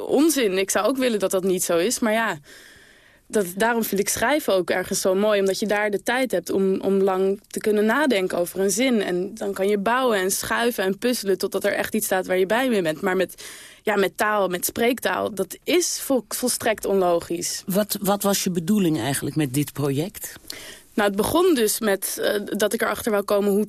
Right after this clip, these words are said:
Speaker 1: hoe taal opbouwt... en hoe een, hoe een grap ontstaat. Maar ik kwam er dus steeds meer achter van dat dat helemaal niet zo werkt. Als je aan het schrijven bent, ben je aan het nabootsen. En dat heeft niets met, eh, met natuurlijke taal te maken. En uiteindelijk is dit geworden in iets van, ja,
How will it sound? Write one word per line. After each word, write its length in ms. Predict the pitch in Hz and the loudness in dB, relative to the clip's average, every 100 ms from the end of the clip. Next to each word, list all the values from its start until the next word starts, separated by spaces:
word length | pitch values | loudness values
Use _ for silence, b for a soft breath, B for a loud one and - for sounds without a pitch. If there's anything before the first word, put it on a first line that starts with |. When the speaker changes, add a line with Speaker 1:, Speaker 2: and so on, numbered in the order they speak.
| - | -2
Speaker 1:
hoe 220 | 208 214 | 0 0
taal 260 | 220 196 - | 0 0 0
opbouwt... 480 | 277 208 170 170 | 0 0 0 0
en 100 | 180 | 0
hoe 200 | 180 190 | 0 2
een, 80 | 190 | 0
hoe 180 | 185 190 | 0 0
een 100 | 190 | 0
grap 340 | - 277 320 | 0 -2 0
ontstaat. 400 | 185 175 - 160 196 | 0 0 -2 -2 -2
Maar 100 | 190 | 0
ik 60 | |
kwam 200 | 214 196 | 0 2
er 100 | 190 | 0
dus 260 | 190 190 - - - - - - | -2 -6 -8 -14 -18 -20 -14 -8
steeds 360 | - 226 233 | 0 0 2
meer 120 | 214 - | 2 0
achter 300 | 233 - 190 | -4 -4 -4
van 200 | 175 175 B B B B | -4 -6 B B B B
dat 120 | 196 | -2
dat 160 | 202 185 | -2 0
helemaal 340 | 214 220 214 | 2 4 4
niet 200 | 202 196 | 2 2
zo 160 | 196 180 | 0 2
werkt. 440 | 254 277 - - - | 2 0 -2 -8 -4
Als 100 | - | -2
je 60 | |
aan 60 | 202 | 0
het 100 | - | 0
schrijven 340 | 233 247 233 | 0 0 0
bent, 160 | 190 185 | 0 2
ben 120 | 185 | 2
je 80 | 185 | 2
aan 100 | 180 | -2
het 100 | 165 | 0
nabootsen. 680 | 214 262 247 170 160 - 175 | 0 2 2 2 -2 -4 -6
En 60 | |
dat 140 | 180 - | -8 -2
heeft 380 | 196 180 - - | -2 -4 -12 -4
niets 420 | 202 220 202 - | 0 2 0 -2
met, 500 | 202 180 - - - - | 0 0 -2 -10 -12 -8
eh, 100 | - - | -6 -4
met 400 | - 220 196 - - | -2 0 0 -2 -2
natuurlijke 520 | 208 208 226 208 208 | 0 2 2 2 0
taal 260 | 208 202 202 | 0 -2 0
te 100 | 208 | 0
maken. 460 | 240 269 - 160 - B B B B B | 2 0 -2 -8 -10 B B B B B
En 140 | - 202 | -2 0
uiteindelijk 480 | 196 208 240 220 208 | 0 0 0 0 0
is 120 | 175 | 0
dit 260 | 190 180 | 0 0
geworden 440 | - 208 208 220 185 | -4 0 2 2 0
in 120 | 175 | -2
iets 200 | 185 175 | -4 -6
van, 180 | - 180 | -4 -4
ja, 260 | 202 214 | -4 -2